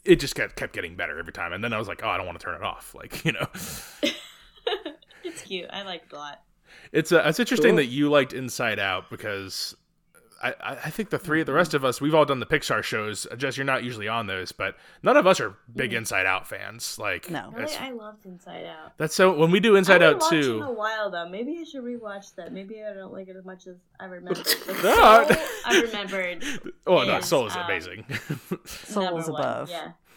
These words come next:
Speaker 4: Yeah.
Speaker 1: Oh, I wasn't making you try to re-guess your, your opinions. I was just like, it's, it's
Speaker 3: Maybe
Speaker 1: interesting.
Speaker 3: I hate it.
Speaker 1: We, <laughs> it's interesting. We, we always talk about the other three of us are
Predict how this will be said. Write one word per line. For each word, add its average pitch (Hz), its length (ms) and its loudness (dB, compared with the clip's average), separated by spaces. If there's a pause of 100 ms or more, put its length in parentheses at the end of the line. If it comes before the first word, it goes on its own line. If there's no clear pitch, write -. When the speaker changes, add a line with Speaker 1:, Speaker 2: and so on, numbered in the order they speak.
(320)
Speaker 4:
Yeah. - 160 -10
Speaker 1:
Oh, - 60 2
I 92 80 2
wasn't 107 260 -2
making 92 300 -10
you - 80 -16
try 104 160 -6
to 87 100 -8
re-guess 98 420 -8
your, 87 240 -10 (200)
your 87 100 -12
opinions. 101 400 -10
I 107 60 -6
was 98 80 -8
just - 120 -14
like, 95 160 -8
it's, 131 160 -4
it's 185 140 4 (140)
Speaker 3:
Maybe 226 140 6
Speaker 1:
interesting. 226 260 2
Speaker 3:
I 302 100 6
hate 240 320 2
it. 214 300 0 (460)
Speaker 1:
We, 160 140 0
<laughs> - 760 -8
it's 240 400 4
interesting. 196 280 4
We, 151 140 6
we 147 240 6
always 143 360 6
talk 139 200 4
about 123 120 -8
the 127 80 0
other 117 140 -4
three 185 300 6
of 151 80 6
us 135 240 0
are 117 180 -4